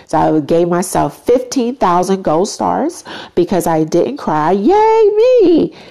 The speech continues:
And I just realized, like, hey, this is a trigger. You, when you do repairs, you feel the weight of the world on your shoulders 'cause it's only you. And this is your trigger, and that's okay. And you're human. And you're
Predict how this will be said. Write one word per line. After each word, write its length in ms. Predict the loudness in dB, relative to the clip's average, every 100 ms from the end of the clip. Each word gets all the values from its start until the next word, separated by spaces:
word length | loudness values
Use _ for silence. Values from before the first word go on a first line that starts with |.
| -20 _
And 260 | -2 0 0
I 160 | 0 0
just 220 | 0 0
realized, 500 | 0 2 4 2 2
like, 160 | -2 0
hey, 300 | 2 4 4
this 200 | 0 -2
is 120 | -2
a 40 |
trigger. 460 | -2 -2 0 -2 -4 -8 _ _ _ -8
You, 220 | -2 0
when 160 | 2 2
you 100 | 2
do 180 | 2
repairs, 760 | 2 0 0 2 2 2 0 0
you 120 | -2
feel 220 | 0 0
the 100 | 2
weight 260 | 2 2 2
of 120 | 0
the 100 | 0
world 320 | 0 0 0
on 120 | -2 -2
your 100 | -4
shoulders 440 | -4 -4 -2 -4
'cause 180 | -4 -6
it's 120 | -4
only 260 | -4 -2 -2
you. 260 | 0 -2 -6 -18 -12
And 100 | -4
this 100 | -2
is 140 | -2 0
your 100 | -2
trigger, 440 | -2 -2 -2 -4 -6 -14 -10
and 160 | -6
that's 260 | -4 -4 -4
okay. 420 | -6 -6 -6 -8 -12 _
And 120 | -6 -2
you're 340 | 0 0 0
human. 540 | -2 -2 -4 -6 -6 -10 _ _ _ _
And 580 | -4 -2 -2 -2 -4 -10 -18 _ _ _
you're 400 | -4 0 0 -2